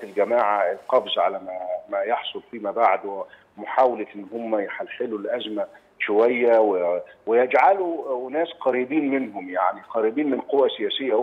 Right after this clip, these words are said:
أخرى تتكلم عما يسمى المصالحة.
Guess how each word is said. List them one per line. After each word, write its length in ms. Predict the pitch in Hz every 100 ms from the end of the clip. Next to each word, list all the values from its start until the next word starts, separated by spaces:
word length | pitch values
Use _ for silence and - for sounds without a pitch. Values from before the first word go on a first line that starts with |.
| -
أخرى 220 | 113 107
تتكلم 720 | 107 - - 135 135 110 101
عما 340 | 92 117 110
يسمى 460 | 101 95 - 117 104
المصالحة. 800 | 85 82 - 95 120 - 107 -